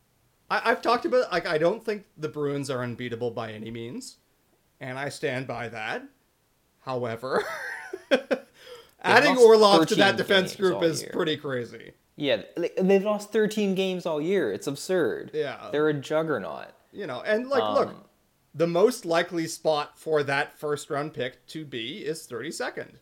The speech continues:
Speaker 1: That's just
Speaker 2: Yeah.
Speaker 1: the reality. <laughs> And so, you know, that's something that we have to live with. Um, again, once you got McCabe, the writing was on the wall for Sandin.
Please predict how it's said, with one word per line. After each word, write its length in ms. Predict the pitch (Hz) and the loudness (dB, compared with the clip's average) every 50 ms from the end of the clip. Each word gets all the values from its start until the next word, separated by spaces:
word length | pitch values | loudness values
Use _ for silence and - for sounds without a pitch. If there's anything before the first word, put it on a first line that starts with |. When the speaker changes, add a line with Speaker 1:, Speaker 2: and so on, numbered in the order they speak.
| _ _ _ _ _ _ _ | _ _ _ _ _ _ _
Speaker 1:
That's 260 | - 135 147 143 - | -10 -10 -10 -10 -6
just 240 | - 190 208 196 - | -2 -2 -2 -2 -2
Speaker 2:
Yeah. 20 | - | -2
Speaker 1:
the 80 | 208 190 | -2 2
reality. 640 | 190 196 214 226 220 180 147 131 120 - - - - | 4 6 6 8 6 6 4 0 -6 -10 -12 -16 -20
<laughs> 560 | _ _ _ _ _ _ _ - - - 180 131 - - 277 - - - 285 254 - - | _ _ _ _ _ _ _ -16 -10 -8 -8 -8 -4 -2 -2 -2 -2 -2 -4 -4 -2 -2
And 220 | 254 233 208 196 | -2 0 0 -2
so, 540 | - - - 233 208 - - 220 208 - - - - - - - - - - - - - - - - | -2 -2 2 2 2 4 4 2 0 0 -4 -12 -20 -20 -20 -20 -20 -20 -20 -20 -20 -20 -16 -8 -8
you 240 | 147 185 196 208 | -8 0 2 2
know, 120 | 190 170 156 | 2 2 2
that's 240 | 170 175 175 175 180 | 2 2 2 2 0
something 220 | 220 202 180 170 | 0 0 0 0
that 80 | 165 160 | -2 0
we 80 | 160 156 | 0 0
have 260 | 147 151 135 - - | 0 0 -2 -4 -4
to 100 | 165 151 | -4 -2
live 260 | 143 170 196 160 127 | -2 -2 -4 -4 -4
with. 340 | 123 123 117 113 - - - _ - | -6 -8 -8 -8 -10 -14 -16 _ -4
Um, 500 | 165 170 175 175 175 170 175 175 185 180 - - _ _ _ _ _ | 0 0 2 2 0 -2 -4 -8 -12 -14 -18 -20 _ _ _ _ _
again, 460 | - 190 175 214 220 196 175 170 165 - _ _ _ - 175 | -8 0 4 4 6 6 4 0 -4 -8 _ _ _ -6 0
once 300 | 190 254 320 370 - - | 2 2 2 2 0 -6
you 100 | 294 247 | -6 0
got 340 | - 226 190 190 190 - 160 | 2 2 2 2 -2 -4 -8
McCabe, 540 | 165 - - 156 143 131 139 170 226 339 - - _ _ _ _ _ _ _ - | -10 -10 -10 -8 -6 -4 -4 -4 -4 -6 -8 -12 _ _ _ _ _ _ _ -4
the 100 | 165 165 | -2 2
writing 320 | 170 196 190 196 190 175 | 4 6 6 6 4 2
was 160 | 175 160 139 | 0 0 0
on 140 | 151 143 143 | 0 0 0
the 80 | 139 131 | -2 -4
wall 240 | 120 123 120 120 | -4 -6 -6 -8
for 140 | 117 - 127 | -8 -10 -12
Sandin. 520 | 117 - - 117 113 110 107 110 - - | -12 -10 -12 -12 -12 -12 -14 -16 -18 -18